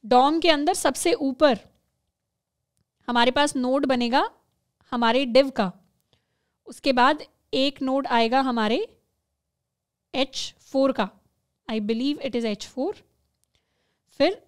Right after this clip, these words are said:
सेकंड नोड हमारे पास आएगा हमारे अनऑर्डर्ड लिस्ट का। और अनऑर्डर्ड लिस्ट के अंदर क्या क्या आएगा? अनऑर्डर्ड लिस्ट के अंदर एक एलआई आएगा, दूसरा एलआई आएगा, तीसरा एलआई आएगा,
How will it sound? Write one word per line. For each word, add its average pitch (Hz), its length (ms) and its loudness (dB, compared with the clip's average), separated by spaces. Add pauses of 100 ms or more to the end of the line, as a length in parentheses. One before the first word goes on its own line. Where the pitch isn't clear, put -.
सेकंड 302 460 -2
नोड 294 240 0
हमारे 262 260 0
पास 269 240 0
आएगा 233 260 0
हमारे 240 440 -2 (1300)
अनऑर्डर्ड 262 680 0 (420)
लिस्ट 269 300 0
का। - 180 -10 (1700)
और 247 100 0
अनऑर्डर्ड 285 600 0
लिस्ट 277 200 -2
के 302 80 -4
अंदर 285 200 -2
क्या 269 180 2
क्या 269 160 2
आएगा? 269 160 2
अनऑर्डर्ड 254 480 -2
लिस्ट 254 200 -4
के 277 80 -6
अंदर 247 240 -2
एक 226 320 -6
एलआई 247 320 2
आएगा, 285 340 0 (560)
दूसरा 254 340 0
एलआई 269 300 2
आएगा, 262 360 0 (200)
तीसरा 311 320 -2
एलआई 262 360 -2
आएगा, 233 320 -4